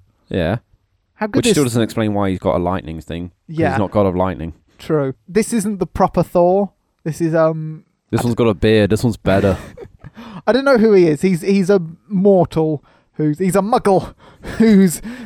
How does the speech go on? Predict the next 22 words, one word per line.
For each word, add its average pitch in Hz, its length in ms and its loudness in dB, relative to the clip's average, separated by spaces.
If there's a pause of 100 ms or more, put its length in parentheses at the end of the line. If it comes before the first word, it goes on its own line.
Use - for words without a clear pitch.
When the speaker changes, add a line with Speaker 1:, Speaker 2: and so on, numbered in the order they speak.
Speaker 2:
just - 200 -4
happens 185 360 -2
to 185 120 0
be 156 340 -2
worthy 156 380 4
to - 100 -12
pick 160 200 -4
up 147 160 -4
Thor's 147 280 -2
hammer, 143 420 -6
and 139 480 -6
if 151 120 -6
he 160 100 -2
loses 160 400 2
the 139 140 -2
hammer, 131 440 -10 (220)
he 156 80 -12
turns 151 260 -2
back - 220 -8
into 143 180 -10
Thor 131 460 -4
in 139 320 -8